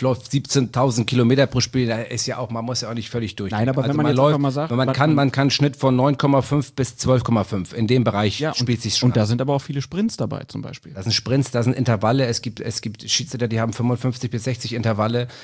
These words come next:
Speaker 1: äh, zwanzig Sprints. Ich weiß, von Sascha sprintet sehr, sehr viel. Und ich kann jedem Zuschauer vielleicht, natürlich ist das Wichtige am Fußballspiel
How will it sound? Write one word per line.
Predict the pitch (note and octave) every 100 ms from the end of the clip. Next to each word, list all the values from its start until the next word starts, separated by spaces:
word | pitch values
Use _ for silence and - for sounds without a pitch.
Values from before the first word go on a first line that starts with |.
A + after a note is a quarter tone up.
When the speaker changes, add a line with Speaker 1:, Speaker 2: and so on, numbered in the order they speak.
| -
Speaker 1:
äh, | G#2+ G#2+ G2+ G#2
zwanzig | - B2 - A2+
Sprints. | - G#2+ A#2+
Ich | A#2+
weiß, | A2+ G#2+ - -
von | - G#2+
Sascha | A2+ A#2+ G#2+ G#2+
sprintet | - B2 A#2 -
sehr, | G#2 B2+
sehr | C3
viel. | B2 - C3 B2+ - -
Und | G#2+
ich | -
kann | B2 B2+
jedem | B2+ C#3
Zuschauer | B2 D3+ - C#3+ C#3
vielleicht, | - C3 B2+ -
natürlich | B2 - D3 D3+
ist | - -
das | B2
Wichtige | D3 C#3+ D3+ C3+ -
am | A#2+
Fußballspiel | - - C3 - C3+ C3